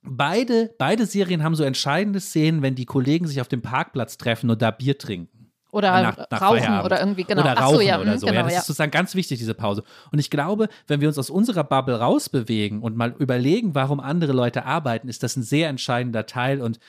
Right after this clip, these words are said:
Speaker 1: es gibt ein, das kann ich unten verlinken, ein, ein gutes Buch von dem Philosophen Thomas Wajek,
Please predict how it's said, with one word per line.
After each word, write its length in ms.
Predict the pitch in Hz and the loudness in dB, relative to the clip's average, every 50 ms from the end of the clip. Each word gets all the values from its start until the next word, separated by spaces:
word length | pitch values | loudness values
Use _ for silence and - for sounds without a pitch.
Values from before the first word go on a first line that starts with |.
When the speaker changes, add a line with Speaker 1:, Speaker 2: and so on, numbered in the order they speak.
| - _ _ | -20 _ _
Speaker 1:
es 80 | - - | -4 -2
gibt 220 | - 175 - - | -2 -2 0 0
ein, 120 | 147 139 127 | -2 0 0
das 140 | 127 - | -2 -2
kann 140 | - 143 143 | -2 0 0
ich 100 | 151 147 | 0 0
unten 160 | 151 151 151 | 0 0 2
verlinken, 400 | 139 - 135 127 147 170 - 143 | 2 0 0 0 0 0 0 -2
ein, 160 | 131 127 127 127 | -2 -2 -2 -2
ein 200 | 127 131 127 127 | -2 -2 -2 -2
gutes 240 | - 165 - - - | -2 -4 -4 -6 -6
Buch 240 | _ 160 165 160 - | _ -4 -4 -4 -2
von 180 | - 135 127 | -2 -2 0
dem 160 | 127 131 123 | 2 2 0
Philosophen 500 | - - 135 131 120 127 143 143 - 131 | 2 2 2 2 2 2 0 0 -2 -2
Thomas 360 | 117 135 131 131 123 - - 113 | -2 0 0 0 0 0 0 -2
Wajek, 400 | 120 139 - 139 143 143 - | -2 0 0 -2 -4 -4 -6